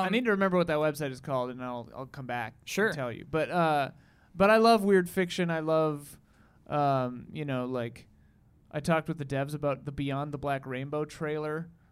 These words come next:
Speaker 1: <laughs> 'cause it's a really good trailer for a movie, uh, that turned out to be not as good. But Mandy is dope, uh, <laughs> made by the same guy. But, uh, yeah, I love weird fiction.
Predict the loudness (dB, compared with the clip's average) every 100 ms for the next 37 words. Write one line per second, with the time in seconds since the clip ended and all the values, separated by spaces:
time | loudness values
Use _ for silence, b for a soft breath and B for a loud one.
0 | _ -12 -10 -14 -20 -8 -6 -6 -10 -8
1 | -6 -6 -2 -2 -2 -2 -2 -2 -6 -8
2 | -8 -6 -6 -10 -14 -20 B -20 -8 -2
3 | 0 0 -4 -4 -4 -6 -6 -4 -4 -6
4 | -6 -8 -6 -6 -2 -2 -2 -4 -6 -2
5 | 0 2 0 -6 b b b _ -8 -6
6 | -6 -10 -16 -10 -8 -4 -6 -8 -10 -6
7 | -8 -10 b b 0 2 4 4 2 -2
8 | 0 0 2 0 0 -2 -4 -6 -8 -10
9 | -10 -12 -12